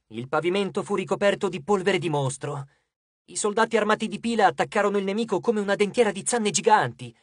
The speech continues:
annientando orchi, donne serpente e segugi infernali. Gli arcieri abbatterono i grifoni e provocarono il caos nel corpo principale dell'esercito di mostri, dall'altra parte del baratro.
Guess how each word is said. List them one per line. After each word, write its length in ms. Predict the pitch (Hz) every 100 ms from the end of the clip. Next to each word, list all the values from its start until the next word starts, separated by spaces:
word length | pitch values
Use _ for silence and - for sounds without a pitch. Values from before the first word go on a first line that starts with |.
| _
annientando 600 | 123 131 139 151 165 156
orchi, 380 | 190 160 - 117
donne 220 | 143 151
serpente 480 | 147 156 220 214 190
e 40 |
segugi 360 | 175 202 233 220
infernali. 600 | 156 147 127 113 95 117 - _ _ _ _ _ _
Gli 180 | _ 101
arcieri 520 | 120 139 185 202 196
abbatterono 540 | 196 175 - 214 208 196
i 40 |
grifoni 560 | 175 160 175 160 156 139 _ _ _ -
e 100 | 104
provocarono 560 | 165 175 202 226 208
il 100 | 202
caos 320 | 160 247 220 208
nel 180 | 202
corpo 300 | - 240 220
principale 500 | 214 208 220 233 240
dell'esercito 640 | 220 214 214 247 233 233 233
di 120 | 185
mostri, 440 | 156 127 - 131 -
dall'altra 500 | 120 104 120 135 143
parte 280 | 165 - 185
del 120 | 147
baratro. 640 | 127 117 110 117 120 123